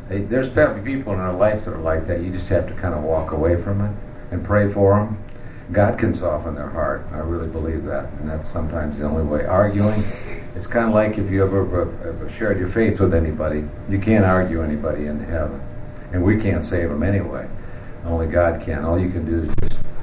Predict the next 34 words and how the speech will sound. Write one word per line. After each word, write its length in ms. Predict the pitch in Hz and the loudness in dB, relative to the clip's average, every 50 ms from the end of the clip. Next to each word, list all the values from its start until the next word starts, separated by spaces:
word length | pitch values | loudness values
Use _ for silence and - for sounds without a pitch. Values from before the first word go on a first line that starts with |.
| - - - - | -4 -4 -2 0
give 120 | 98 92 | 2 2
'em 140 | 90 87 87 | 2 2 2
your 120 | 90 92 - | 2 0 0
testimony. 680 | - 98 98 92 87 - 101 98 92 98 104 110 113 107 - - | 2 2 2 2 2 0 0 0 2 2 2 0 0 -4 -6 -4
That's 200 | - 87 87 - | -2 0 0 0
pretty 300 | - - 101 95 90 90 | 0 0 2 2 2 0
undisputable. 760 | 87 87 87 82 - - - 98 95 95 95 95 107 113 113 - - - - - - - - - - | -2 -2 -2 -4 -4 -6 -4 -2 0 0 0 0 0 -2 -2 -4 -6 -8 -10 -10 -10 -10 -10 -4 0
You 80 | 87 87 | 2 4
don't 160 | 90 87 87 | 4 6 4
have 180 | 90 90 90 - | 4 4 2 0
to 40 | - | -2
know 200 | 82 87 90 87 | 0 2 4 4
every 260 | 85 80 78 80 78 78 - - - - 82 | 4 4 4 2 2 0 -2 -6 -6 -4 -2
verse 280 | 85 90 - - - | -2 0 0 -2 -4
in 80 | 82 80 | -4 -6
the 40 | 76 | -4
Bible, 420 | - 82 82 82 90 - 98 95 - | -2 0 2 2 2 2 0 0 -2
but 160 | 82 80 78 | -2 -2 0
you 140 | 78 82 82 | 0 0 2
can 160 | 82 80 78 | 2 0 0
tell 240 | 78 - 87 78 78 | 0 2 2 2 2
what 140 | 78 76 78 | 2 0 -2
the 80 | 80 76 | -2 0
Lord's 320 | 78 82 80 76 76 - | 0 2 0 0 0 -2
done 240 | 85 82 80 76 76 | -2 0 0 0 -2
for 120 | - 76 | -2 -2
you. 320 | 71 73 82 85 78 - - - - - - - - - - - - - - - - - - - - - - - - - - - - - - - - - - - - - - - - | -2 0 2 2 2 0 -2 -6 -8 -8 -8 -8 -8 -8 -8 -8 -8 -8 -6 -6 -6 -6 -6 -6 -8 -8 -8 -8 -8 -8 -8 -6 -6 -6 -6 -6 -6 -8 -8 -8 -8 -8 -8 -6 -6
Uh, 120 | 82 80 | -4 -2
"No 200 | 85 98 127 139 | 2 4 4 6
marriage 480 | 135 135 131 135 135 139 139 151 - 104 | 6 6 8 8 6 6 6 4 2 2
and 140 | 104 101 95 | 2 2 4
very 240 | 110 120 123 120 - | 6 6 6 6 4
few 180 | - 123 120 | 2 0 2
relationship, 800 | 107 110 107 110 113 113 107 - 107 101 95 - - 101 95 95 | 2 4 4 4 4 2 2 0 0 0 0 0 0 0 0 0